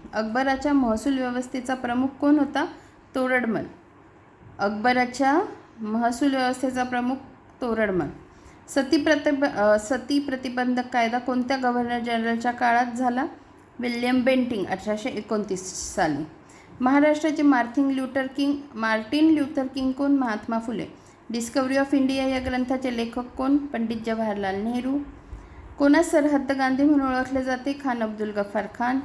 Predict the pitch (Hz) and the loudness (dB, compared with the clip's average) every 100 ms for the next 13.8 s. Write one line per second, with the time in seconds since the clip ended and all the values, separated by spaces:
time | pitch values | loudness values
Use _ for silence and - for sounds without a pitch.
0 | - - - - - 269 277 311 330 311 | -6 -20 -20 -18 0 4 6 6 2 2
1 | 285 285 302 311 311 294 269 269 320 311 | 2 2 2 2 0 -2 0 2 0 0
2 | 294 294 285 294 247 269 262 247 262 254 | 0 2 2 0 0 2 2 2 2 0
3 | 247 254 277 - - - - - 254 240 | 0 -6 -6 -8 -18 -20 -20 -6 -4 -2
4 | 262 247 240 240 254 269 - - - - | 0 2 0 0 -2 -4 -12 -20 -20 -20
5 | - - - - - 254 262 302 - 302 | -20 -20 -20 -12 -2 4 4 4 2 2
6 | 277 277 277 269 254 262 269 - 262 254 | 4 2 2 2 2 2 -2 -2 0 0
7 | 247 262 254 247 240 240 240 - 208 226 | -2 -4 -2 -2 -2 -2 -4 -6 -4 -2
8 | 220 220 208 185 185 226 226 254 - - | -2 -4 -4 -4 -2 -2 0 -2 -8 -20
9 | - - - 240 269 302 302 285 254 233 | -20 -20 -6 0 4 4 6 4 4 0
10 | 254 262 262 240 233 262 254 240 240 247 | 0 0 -2 -4 -2 -2 -2 -2 -2 0
11 | 247 247 247 214 214 220 226 226 226 285 | 0 0 -2 0 0 0 2 2 2 -2
12 | - 285 240 233 226 277 311 240 208 190 | 0 0 0 -2 -2 -2 -2 -2 0 -2
13 | 220 254 233 220 202 180 165 | -2 -4 0 -2 -2 -4 -4